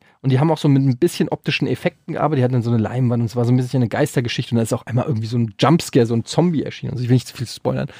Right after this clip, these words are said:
Und, ähm, vor uns saß ein Junge, ähm, und der war fix und fertig. <laughs> Der war wirklich fix und fertig. In der Pause haben wir ihn gefragt, äh, also, ähm, Daniel Zaun ihn gefragt, wie alt er ist.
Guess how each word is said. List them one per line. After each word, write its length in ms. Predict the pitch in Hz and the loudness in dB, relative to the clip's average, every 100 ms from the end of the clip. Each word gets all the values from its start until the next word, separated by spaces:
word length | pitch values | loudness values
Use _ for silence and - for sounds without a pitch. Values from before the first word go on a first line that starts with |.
| - - - - - | -20 -18 -16 -16 -4
Und, 280 | 127 131 - | 0 0 2
ähm, 300 | 135 131 127 - - - _ _ _ _ 147 | 2 2 -2 -6 -8 -8 _ _ _ _ -6
vor 260 | 147 117 160 | -2 2 2
uns 140 | 185 | 4
saß 240 | - 135 - | 4 4 4
ein 80 | 120 | 2
Junge, 400 | 131 160 196 - _ _ _ _ _ _ - | 4 6 4 0 _ _ _ _ _ _ -2
ähm, 380 | 127 123 127 - | 2 4 2 -2
und 160 | - 147 | 0 2
der 80 | 123 | 4
war 60 | 117 | 2
fix 260 | 139 - | -2 -6
und 80 | 131 | -6
fertig. 340 | - 120 - 508 | -6 -6 -6 -8
<laughs> 1040 | - - - - - - - - 151 - | -8 -12 -16 -20 -16 -16 -12 -12 -12 -6
Der 100 | - | 0
war 80 | 214 | 0
wirklich 240 | 247 - - | 0 -2 -8
fix 160 | - | -6
und 80 | 202 | -2
fertig. 180 | 196 226 - 247 | -2 -2 -2 -2
In 80 | 185 | 0
der 60 | 180 | 0
Pause 360 | - 202 226 | 2 2 4
haben 140 | 170 160 | 2 2
wir 40 | |
ihn 40 | 156 | 2
gefragt, 400 | 151 - 165 - - - - 139 | 0 -2 -4 -4 -20 -20 -10 -2
äh, 80 | |
also, 360 | 131 131 135 127 | 0 2 2 2
ähm, 360 | 131 123 120 120 | 2 2 2 2
Daniel 240 | 131 139 | 0 0
Zaun 180 | 135 147 | 0 2
ihn 80 | 139 | 0
gefragt, 240 | - 139 | -2 -2
wie 100 | - 135 | -2 0
alt 180 | 156 | 0
er 140 | - - | 2 0
ist. 300 | 151 - | 0 -4